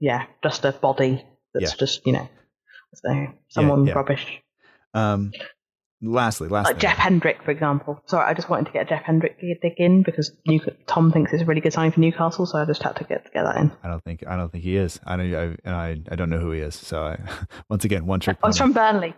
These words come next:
Speaker 1: from
Speaker 2: Okay.
Speaker 1: Burnley.
Speaker 2: Well, gross. Like, i-,
Speaker 1: Yeah.
Speaker 2: i-, Burnley, how often do Burnley midfielders touch the ball, right? They watch it go over their head one way and over their head the other way, and then buy them on the ground going when the other team counterattacks. Like, that's what happens. So
Speaker 1: That is the best put down I've ever had. Right, that's great. I'll, I'll pass that on.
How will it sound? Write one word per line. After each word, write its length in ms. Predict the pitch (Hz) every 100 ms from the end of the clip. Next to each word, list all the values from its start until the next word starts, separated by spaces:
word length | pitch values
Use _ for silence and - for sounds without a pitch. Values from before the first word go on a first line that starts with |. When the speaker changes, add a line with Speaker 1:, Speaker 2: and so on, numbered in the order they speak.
| -
Speaker 1:
from 80 | 190
Speaker 2:
Okay. 80 | 175
Speaker 1:
Burnley. 260 | 165 151 -
Speaker 2:
Well, 180 | - 120
gross. 480 | 107 117 101 - - -
Like, 320 | 90 87 - _ _ _ _ -
i-, 120 | 101 -
Speaker 1:
Yeah. 220 | 151 156 -
Speaker 2:
i-, 20 |
Burnley, 640 | 135 135 156 147 131 127 110
how 200 | 131 139
often 220 | 131 131
do 60 |
Burnley 260 | 107 110 110
midfielders 460 | 104 101 110 101 -
touch 180 | 104 -
the 80 |
ball, 300 | 90 87 73 -
right? 240 | 92 107
They 100 | 117
watch 240 | 104 110 107
it 60 |
go 160 | 101 92
over 160 | 98 107
their 120 | 104
head 140 | 104
one 220 | 101 107
way 160 | 107 101
and 120 | 95
over 160 | 98 98
their 140 | 98
head 160 | 95 92
the 120 | 95
other 160 | 92 98
way, 180 | 98 90
and 120 | 98
then 140 | 95
buy 240 | 85 98 98
them 140 | 95 92
on 100 | 90
the 80 |
ground 380 | 92 92 87 87 - - -
going 280 | 92 92
when 120 | 98 92
the 80 |
other 120 | 92 92
team 220 | 92 87
counterattacks. 600 | 90 85 80 - 60 -
Like, 200 | - 82 -
that's 200 | 95 -
what 80 | 90
happens. 360 | 76 - - -
So 260 | 85 80 - _ -
Speaker 1:
That 140 | 175
is 120 | 180 -
the 80 |
best 240 | - 196 -
put 180 | 226 -
down 220 | 156 160 -
I've 160 | 156
ever 60 | 160
had. 260 | 151 151 143
Right, 180 | 180 180
that's 220 | 185 180
great. 200 | 214 170
I'll, 280 | - 185 175
I'll 220 | 175 190
pass 300 | 175 - 190 -
that 140 | -
on. 200 | 160 151